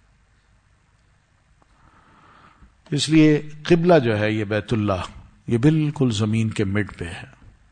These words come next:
چاروں طرف اس کے آبادی ہے، اور بالکل زمین کا جو بالکل درمیانہ حصہ ہے، جیسے یہ زمین گھوم رہی ہے،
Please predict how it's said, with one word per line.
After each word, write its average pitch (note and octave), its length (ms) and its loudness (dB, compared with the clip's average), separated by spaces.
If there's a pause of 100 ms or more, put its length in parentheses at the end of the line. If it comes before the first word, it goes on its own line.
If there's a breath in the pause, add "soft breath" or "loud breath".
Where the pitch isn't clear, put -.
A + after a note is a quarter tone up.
(760)
چاروں B2+ 400 0
طرف G#2+ 260 -4
اس G2+ 160 -10
کے A2+ 100 -6
آبادی G#2 480 -6
ہے، A2+ 120 -14 (760 soft breath)
اور A2 120 -2
بالکل A#2+ 720 0
زمین G#2+ 540 0
کا G2 200 -6
جو G2+ 180 -6 (100)
بالکل C3+ 300 -4 (140)
درمیانہ A2+ 400 0 (180)
حصہ G2 220 -4
ہے، F2+ 220 -6 (540 soft breath)
جیسے A2 280 -4
یہ G#2+ 120 -6
زمین G#2+ 360 -8
گھوم A#2+ 240 -4
رہی F#2 240 -8
ہے، - 300 -20